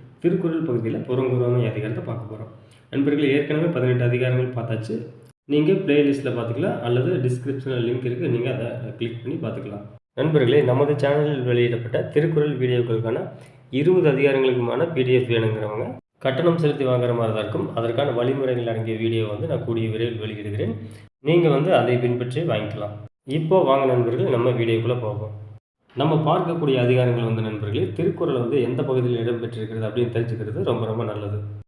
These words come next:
ஏன்னா எந்த பகுதின்னு தெரிஞ்சுக்கிட்டா தான் நம்ம வந்து அந்த திருக்குறள் அதிகாரத்துக்கான பொருள்களை வந்து நம்ம வந்து ஈஸியா புரிஞ்சுக்க முடியும்.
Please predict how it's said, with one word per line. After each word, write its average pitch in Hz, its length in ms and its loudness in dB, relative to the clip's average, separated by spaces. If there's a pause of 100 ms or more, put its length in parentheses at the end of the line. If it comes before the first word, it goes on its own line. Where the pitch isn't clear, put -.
(140)
ஏன்னா 147 420 4
எந்த 156 200 2
பகுதின்னு 139 440 0
தெரிஞ்சுக்கிட்டா 120 440 0
தான் 135 200 -2
நம்ம 120 180 2
வந்து 131 340 0
அந்த 113 200 -2
திருக்குறள் 156 600 0
அதிகாரத்துக்கான 117 680 0 (140)
பொருள்களை 131 440 0
வந்து 104 180 -2
நம்ம 104 160 -4
வந்து 104 240 -4
ஈஸியா 123 380 -4
புரிஞ்சுக்க 123 400 -2
முடியும். 101 340 -4